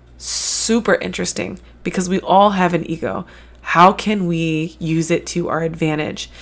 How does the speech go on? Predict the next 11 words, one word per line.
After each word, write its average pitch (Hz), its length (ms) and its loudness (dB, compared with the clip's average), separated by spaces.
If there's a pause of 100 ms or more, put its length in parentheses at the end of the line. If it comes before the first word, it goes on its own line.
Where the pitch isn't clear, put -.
(200)
And 175 180 -2
I 170 120 4
truly 196 560 0
just 196 280 -4
think 175 280 0
that 247 160 0
starts - 640 -2 (680)
with 165 400 2 (1800)
what 170 320 0
we 165 160 2
believe. 156 640 -2